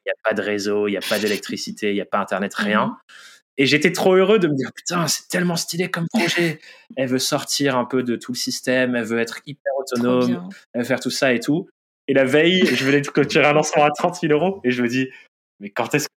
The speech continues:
Speaker 1: ça arrive, ça ?
Speaker 2: C'est
Speaker 1: Ça arrive
Speaker 2: clair.
Speaker 1: jamais d'avoir les deux. »
Speaker 2: <laughs> C'est
Speaker 1: Et
Speaker 2: clair.
Speaker 1: je trouve que
Speaker 2: C'est vraiment
Speaker 1: et,
Speaker 2: l'opposé.
Speaker 1: et j'aime trop cette ambivalence. J'aime trop ce truc bizarre de, ouais, il kiffe les trucs, j'adore les trucs genre, euh,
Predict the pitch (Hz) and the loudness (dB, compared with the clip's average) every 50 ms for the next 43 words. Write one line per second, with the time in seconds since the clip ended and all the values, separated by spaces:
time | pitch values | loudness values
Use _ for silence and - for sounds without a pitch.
0 | - - 127 123 123 120 131 151 170 170 160 - - - 127 117 120 - - 131 | -4 0 2 4 4 4 4 4 2 2 2 0 -2 0 0 0 2 4 4 4
1 | 117 117 113 - - 127 120 127 139 156 185 185 185 170 135 139 131 131 131 120 | 4 4 2 2 0 2 2 2 4 4 4 4 4 4 4 2 2 2 2 2
2 | 135 123 117 120 120 139 151 135 143 131 117 - - - 123 117 - - 110 117 | 2 0 0 0 2 2 2 2 0 -4 -6 -8 -10 -10 -10 -10 -6 -4 -2 -2
3 | 113 127 - - - - - 175 - - - - 147 - - - 262 269 247 240 | -2 -2 -2 -2 -2 0 0 -2 -2 -2 0 0 0 0 -2 -6 -10 -12 -10 -12
4 | 240 214 196 175 _ _ _ _ _ - _ _ _ _ _ - 180 170 165 185 | -12 -14 -16 -20 _ _ _ _ _ -20 _ _ _ _ _ -8 -6 -6 -4 -4
5 | 202 190 170 135 135 131 139 139 127 117 120 120 120 - - 180 170 170 - - | -4 0 2 4 4 4 4 4 2 2 2 0 0 0 0 0 0 0 -2 -2
6 | - - 117 120 113 117 110 120 113 117 113 110 107 - - - - 120 110 104 | -2 0 0 0 0 0 0 2 2 2 2 0 0 -4 -6 -8 -8 -6 -4 -4
7 | 107 107 107 - 139 135 - - 110 - - 120 113 - 104 98 113 113 110 123 | -4 -4 -2 -2 -2 -2 -2 -4 -6 -4 -4 -4 -4 -4 -6 -6 -6 0 2 4
8 | 120 123 123 117 110 104 110 110 107 - _ _ _ _ _ _ _ _ _ _ | 4 4 4 2 0 0 0 0 0 -2 _ _ _ _ _ _ _ _ _ _
9 | _ _ _ - 113 131 127 104 - - - 127 120 - - - 175 170 170 - | _ _ _ -2 0 0 0 -2 -4 -6 -6 -6 -6 -4 -2 -2 -2 -2 -2 -6
10 | - - - _ _ _ _ _ _ _ - 117 117 113 - - 131 131 131 120 | -10 -14 -16 _ _ _ _ _ _ _ -4 -2 -2 -2 -2 0 0 2 2 2
11 | 107 117 113 104 107 131 139 143 135 110 117 110 110 110 - - 123 117 120 - | 0 0 0 2 2 4 4 4 2 2 0 0 -2 -2 -2 -2 -2 -2 -2 -4
12 | 104 104 107 107 104 98 98 95 92 92 92 95 92 | -4 0 0 0 0 0 -2 -2 -2 -4 -4 -6 -8